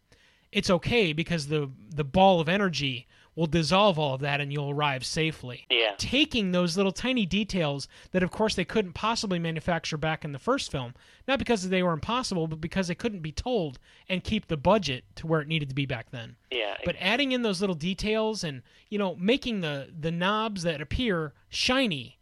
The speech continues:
Speaker 1: inside of this second film paid off for Cameron in spades.
Speaker 2: Oh, yeah. Yeah, absolutely. Again, another, I mean, him getting a chance to live out a lot of the things that he had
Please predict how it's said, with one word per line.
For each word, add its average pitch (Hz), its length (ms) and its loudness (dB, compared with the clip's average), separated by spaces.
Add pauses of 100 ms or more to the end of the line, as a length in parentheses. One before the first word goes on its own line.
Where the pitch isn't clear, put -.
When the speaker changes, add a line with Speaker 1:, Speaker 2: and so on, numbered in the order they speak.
(240)
Speaker 1:
inside 196 340 0
of 156 60 -4
this 156 160 -4
second 175 360 0
film 170 460 0
paid 247 260 0
off 180 160 -2
for 165 80 -8
Cameron 170 380 -4
in 123 80 -10
spades. - 720 -6
Speaker 2:
Oh, 120 180 2
yeah. 107 220 -6 (220)
Yeah, 98 160 -2 (120)
absolutely. 117 600 -6 (560)
Again, 135 340 2
another, 131 300 0 (100)
I 135 80 -2
mean, 127 180 -4
him 151 380 -4
getting 135 240 -2
a 123 80 -4
chance 117 340 -6 (120)
to 127 80 -4
live 120 320 -2
out 110 300 2 (380)
a 123 60 0
lot 117 280 2
of 117 80 -8
the 117 80 -6 (120)
things 113 300 -10
that 113 180 -4
he 113 260 -8 (400)
had 117 100 -6